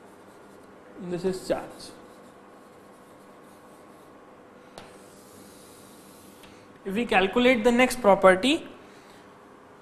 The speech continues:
next property is mass is not quantized।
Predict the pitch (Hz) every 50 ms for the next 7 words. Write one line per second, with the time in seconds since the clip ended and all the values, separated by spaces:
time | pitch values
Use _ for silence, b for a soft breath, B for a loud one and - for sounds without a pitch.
0 | - - - - - - - 220 240 254 - - - 254 240 247 254 254 247 247
1 | 269 277 277 - 208 202 180 175 190 196 - - - - - - - - - -
2 | - - - - - - - - - - - - - - - - - - - -
3 | - - - - - - - - - - - - - - - - - - - -
4 | - - - - - - - - - 185 185 180 180 185 196 220 262 285 277 -
5 | - - - - - 208 190 180 170 165 165 170 180 - - - - - - -
6 | - - - - - - - - - - - - - - - - - - - -
7 | - - - - - - - - - - - 185 180 180 180 175 190 208 214 208
8 | - - - - - - - - - - - - - - - - - - - -
9 | - - - - - - - - - - - - - - - - - - - -
10 | - - - - - - - - - - - - - - - - - - - -
11 | - - - - - - - - - - - - - - - - - 190 180 170
12 | 170 170 170 160 - 175 170 156 156 147 - - - -